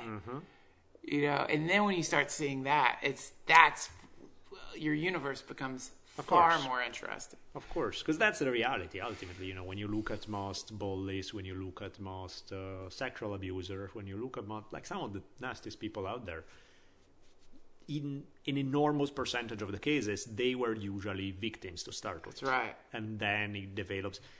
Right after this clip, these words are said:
Speaker 1: And that, in fact, it brings me, speaking of nuance, you know, it would be, I don't think it's easy, but it would be easy, quote unquote, to make the mental switch for me to be like, "I'm just gonna be practicing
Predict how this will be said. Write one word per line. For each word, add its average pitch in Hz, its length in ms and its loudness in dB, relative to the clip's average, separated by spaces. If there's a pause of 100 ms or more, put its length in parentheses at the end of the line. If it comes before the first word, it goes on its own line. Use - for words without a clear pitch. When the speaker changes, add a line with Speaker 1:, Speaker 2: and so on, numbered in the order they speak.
(140)
Speaker 1:
And 175 160 -4
that, 254 160 0
in 220 80 -6
fact, 196 320 -8
it 143 140 -4
brings 202 320 -4
me, 196 100 -4
speaking 185 340 -4
of 139 160 -2
nuance, 87 540 -6 (140)
you 135 100 -2
know, 113 240 -6
it 151 120 4
would 160 280 4
be, 170 420 0
I 151 80 2
don't 147 180 0
think 120 200 -8
it's 95 120 -4
easy, 87 220 -6
but 104 180 -4
it 131 60 0
would 175 160 2
be 160 220 0
easy, 160 380 0
quote 117 240 0
unquote, 107 560 -2 (640)
to 139 120 -4
make 123 260 2
the 120 80 -2
mental 104 460 -2
switch 101 360 -4
for 107 220 0
me 104 220 -4
to 107 160 -8
be 95 180 -4
like, 87 360 -4 (440)
"I'm 156 220 -6
just 120 200 -4
gonna 104 140 -4
be 95 140 -6
practicing 110 680 -4